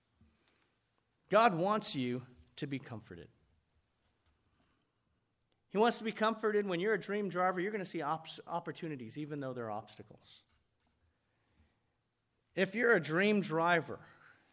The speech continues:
you will show how you grow. But in the end, God says, "Hey, I want you to, I want you to keep your mind on the many. Have many on your mind."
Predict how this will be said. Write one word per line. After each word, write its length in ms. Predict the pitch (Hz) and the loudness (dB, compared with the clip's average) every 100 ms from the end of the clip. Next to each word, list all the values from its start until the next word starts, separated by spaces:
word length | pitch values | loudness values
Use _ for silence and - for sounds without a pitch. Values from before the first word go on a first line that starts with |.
| _ _ _ _ | _ _ _ _
you 300 | - 139 196 | -12 -6 -4
will 520 | 170 165 175 131 90 - _ _ _ _ _ _ | -2 0 0 0 -2 -10 _ _ _ _ _ _
show 400 | - - 160 151 | -16 -6 -2 -2
how 140 | 143 139 | -2 -4
you 200 | 131 127 | -6 -8
grow. 360 | 120 104 95 - _ _ _ _ _ _ _ _ _ _ _ _ _ _ _ _ _ _ - | -8 -10 -12 -20 _ _ _ _ _ _ _ _ _ _ _ _ _ _ _ _ _ _ -4
But 100 | 175 | 0
in 120 | 226 | 2
the 180 | 208 123 | 2 0
end, 460 | 202 220 131 131 - - _ _ _ _ 151 | -2 0 0 -2 -8 -18 _ _ _ _ -10
God 260 | 147 160 156 | -2 0 0
says, 260 | 165 151 | -2 -4
"Hey, 220 | 190 156 - 170 | -4 -4 -6 -10
I 100 | 196 | -10
want 320 | 185 185 - | -8 -8 -10
you 60 | |
to, 40 | 139 - - | -16 -18 -12
I 120 | 190 | -8
want 360 | 165 175 196 | -6 -6 -6
you 140 | 185 175 | -6 -6
to 80 | 127 | -6
keep 380 | - 175 165 | -8 -10 -8
your 100 | 143 | -6
mind 540 | 120 123 127 143 160 160 - _ _ | -4 -6 -6 -6 -8 -10 -20 _ _
on 140 | 131 127 | -10 -8
the 60 | |
many. 420 | 120 113 98 95 - _ _ _ _ _ _ _ _ _ _ _ _ _ _ _ _ _ _ | -8 -8 -10 -16 -20 _ _ _ _ _ _ _ _ _ _ _ _ _ _ _ _ _ _
Have 200 | 180 165 | -2 -2
many 400 | 156 202 214 190 | -2 0 0 0
on 200 | 170 165 | -2 -4
your 120 | 151 | -4
mind." 460 | 139 120 110 98 | -6 -8 -12 -16